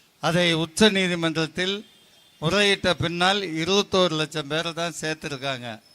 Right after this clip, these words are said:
ஆக, மீதி நாற்பத்தேழு லட்சம் ஓட்டை திருடிட்டாங்க. ஆக, தமிழ்நாட்டுல ஏன் நட-, நடக்க முடியாது? ஆக, ஜனவரி மாசத்துக்குள்ள அந்த வாக்குகளை,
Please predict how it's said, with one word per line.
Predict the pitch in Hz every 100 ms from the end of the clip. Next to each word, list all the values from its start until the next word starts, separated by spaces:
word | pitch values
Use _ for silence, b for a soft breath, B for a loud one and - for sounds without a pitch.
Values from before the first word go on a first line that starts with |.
| b b b b b
ஆக, | 160 190 190
மீதி | 165 202 208 190
நாற்பத்தேழு | 170 190 190 196 185 175
லட்சம் | 165 156 160 143
ஓட்டை | 165 180 180
திருடிட்டாங்க. | 185 180 175 165 139 139 127 117 - _ _ b b b b -
ஆக, | 202 226 214
தமிழ்நாட்டுல | 185 190 233 220 196 196 202 180
ஏன் | 185 170
நட-, | 165 165
நடக்க | 156 165 180 175
முடியாது? | 160 160 156 143 120 107 _ _ _ _ _ _ _ _ _ _ -
ஆக, | 170 180 185 170 151 143 _ _ _ 131
ஜனவரி | 165 196 220 220 185
மாசத்துக்குள்ள | 185 175 - 156 165 190
அந்த | 185 156 143
வாக்குகளை, | 170 160 170 160 156